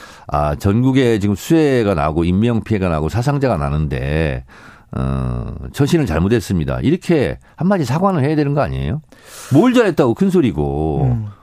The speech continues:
Speaker 1: 뭐 정쟁에 운운합니까?
Speaker 2: 그건
Speaker 1: 그리고 대통령도요.
Speaker 2: 리투아니아에서 있었던
Speaker 1: 네,
Speaker 2: 것이고.
Speaker 1: 대통령도
Speaker 2: 예.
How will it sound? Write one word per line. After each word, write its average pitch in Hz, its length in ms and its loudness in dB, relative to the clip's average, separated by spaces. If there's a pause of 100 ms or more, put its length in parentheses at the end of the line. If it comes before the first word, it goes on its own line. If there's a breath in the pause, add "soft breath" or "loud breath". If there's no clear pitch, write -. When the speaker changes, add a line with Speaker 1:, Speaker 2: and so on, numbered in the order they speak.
Speaker 1:
뭐 123 140 2
정쟁에 117 580 2 (540)
운운합니까? 107 760 -2 (340 soft breath)
Speaker 2:
그건 - 60 -16
Speaker 1:
그리고 185 200 4
대통령도요. 135 1000 2
Speaker 2:
리투아니아에서 151 800 0
있었던 131 360 -6
Speaker 1:
네, 82 220 0
Speaker 2:
것이고. 123 340 -8
Speaker 1:
대통령도 117 960 2
Speaker 2:
예. - 140 -20